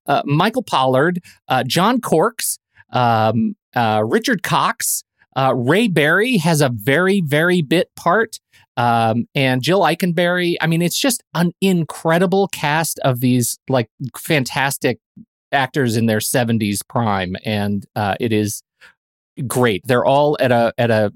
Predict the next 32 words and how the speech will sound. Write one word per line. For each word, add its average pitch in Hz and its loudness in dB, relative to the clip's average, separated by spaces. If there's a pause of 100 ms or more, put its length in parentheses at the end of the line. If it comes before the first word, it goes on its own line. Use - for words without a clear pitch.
(140)
kind 135 -2
of 107 -4
rebel 117 0 (220)
newspaper 120 0
that's 117 -2
about 110 -2
to - -12
be 117 0
bought 101 0
by 101 2
a, 95 0 (480)
by 107 0 (140)
a, 98 0
uh, - -2 (100)
big 104 -4
conglomerate, 104 -4
and, 98 -4 (100)
uh, 98 -6
so - -2
it's 98 -4
their 101 -2
sort 110 -4
of 107 -4
journey. 101 -4
And 104 -2
I 101 0
had 165 0
a 214 0
blast 254 0
with 139 0
that 107 2
movie, - -6